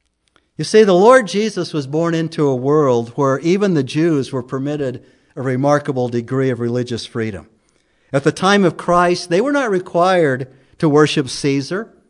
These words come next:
or any pagan deity. They were free to maintain their priesthood and their temple worship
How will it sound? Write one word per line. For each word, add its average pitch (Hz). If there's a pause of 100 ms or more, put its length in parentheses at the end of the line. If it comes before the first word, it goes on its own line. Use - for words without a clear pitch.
(340)
or 143
any 156
pagan 156
deity. 127 (640)
They 170
were 247
free 190
to 202
maintain 180
their 185
priesthood 170
and 190
their 180
temple 170
worship 156